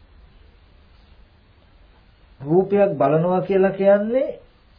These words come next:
දැන් මේ සතෙක්ගේ පිටේ ඉඳගෙන වටපිටාව බලනවා වගේ. මේ ඇහැට පේනවා නෙමෙයි.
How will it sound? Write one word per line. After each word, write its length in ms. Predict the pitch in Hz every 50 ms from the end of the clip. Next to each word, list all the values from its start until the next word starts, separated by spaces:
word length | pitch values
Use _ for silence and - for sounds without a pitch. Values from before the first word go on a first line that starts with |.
| _ _ - _ - _ _ _ _ _ -
දැන් 160 | 143 160 165
මේ 140 | 180 180 165
සතෙක්ගේ 480 | - 135 131 - 170 170 165 156 185
පිටේ 260 | 185 185 185 - 180 175
ඉඳගෙන 340 | 175 170 185 190 208 208
වටපිටාව 580 | 196 175 170 165 175 160 180 160 190 190 196 190
බලනවා 360 | 180 175 175 180 185 202 190 165
වගේ. 280 | 156 139 104 - - - - 160
මේ 300 | 139 147 175 196 190 165
ඇහැට 300 | 147 147 170 185 - 202
පේනවා 380 | 185 196 202 208 208 214 220 214
නෙමෙයි. 320 | 214 214 214 208 180 127